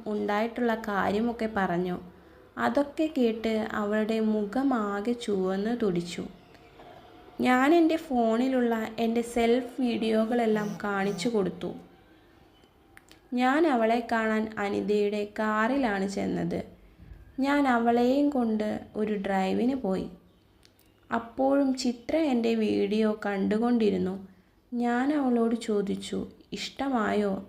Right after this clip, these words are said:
എങ്ങനെയുണ്ടെന്ന്?" അവൾ എന്നെ നോക്കി ഒരു കള്ളച്ചിരി ചിരിച്ചു. ഞാൻ കാറ് എറണാകുളത്തുള്ള കണ്ടെയ്നർ റോഡിലേക്ക് കൊണ്ടുപോയി. അവിടെ അധികം ലൈറ്റൊന്നുമില്ല. പതിയെ ഒരു സ്ഥലമെത്തിയപ്പോൾ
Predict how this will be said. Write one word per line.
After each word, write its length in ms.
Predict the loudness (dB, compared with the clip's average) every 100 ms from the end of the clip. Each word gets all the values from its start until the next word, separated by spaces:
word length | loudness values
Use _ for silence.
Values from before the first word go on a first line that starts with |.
| -6
എങ്ങനെയുണ്ടെന്ന്?" 1000 | -2 0 2 2 0 2 2 0 -2 -6 -14 -20 -20 _ -2
അവൾ 260 | 2 4
എന്നെ 300 | 6 4 4
നോക്കി 480 | 4 4 0 -6 -4 -2
ഒരു 140 | -2 0
കള്ളച്ചിരി 580 | 0 2 2 0 -2 -2
ചിരിച്ചു. 540 | 0 0 0 -4 -6 -6 -14 -20 -20 _ -20 _ _
ഞാൻ 320 | -2 2 2 4
കാറ് 500 | 4 4 4 2 2
എറണാകുളത്തുള്ള 1080 | 4 4 4 0 0 0 0 0 0 0 -4 -6
കണ്ടെയ്നർ 580 | -4 -2 0 0 0 0
റോഡിലേക്ക് 640 | 2 2 2 0 0 -4
കൊണ്ടുപോയി. 680 | -4 -2 2 2 2 0 -2 -8 -20 _ _ _ _ -2
അവിടെ 320 | 2 4 4
അധികം 520 | 2 2 2 4 6
ലൈറ്റൊന്നുമില്ല. 960 | 4 4 -2 -2 -2 0 -2 -2 -2 -6 -14 _ _ _ _ _ _ -2
പതിയെ 600 | 0 2 4 4 4 4
ഒരു 160 | 2 0
സ്ഥലമെത്തിയപ്പോൾ 1120 | -2 -2 0 0 0 -2 -2 -4 0 -2 -2